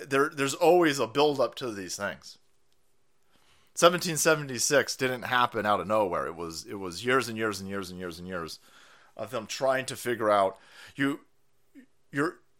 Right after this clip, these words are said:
they knew that they were in an informational war before they were in an optics war, before they were in a kinetic war, even in the revolution, which is why they used pseudonyms. This is why they, they met in taverns.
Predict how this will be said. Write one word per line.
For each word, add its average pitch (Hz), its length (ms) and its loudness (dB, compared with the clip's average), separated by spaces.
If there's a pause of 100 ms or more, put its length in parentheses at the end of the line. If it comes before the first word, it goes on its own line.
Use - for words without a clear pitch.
they 160 160 4
knew 208 240 0
that 160 280 0
they 196 200 6
were 175 220 2
in 160 160 -2
an 151 80 -4
informational 151 840 -4
war 131 280 6
before 143 320 -2
they 139 140 6
were 139 220 4
in 127 200 0
an 107 120 -2
optics 135 500 2
war, 135 240 2
before 127 300 -4
they 120 100 2
were 113 200 2
in 110 100 -6
a 98 40 -8
kinetic 110 480 -2
war, 90 340 -2 (200)
even 147 280 4
in 131 100 -2
the 113 100 -4
revolution, 104 680 0 (240)
which 131 200 -4
is 117 160 -4
why 123 440 2 (200)
they 123 80 -2
used 107 260 -4
pseudonyms. 160 680 2 (240)
This 123 160 -6
is 107 200 -10
why 110 340 0
they, 104 240 -4
they 95 180 -10
met 110 280 -4
in 95 100 -18
taverns. 170 800 2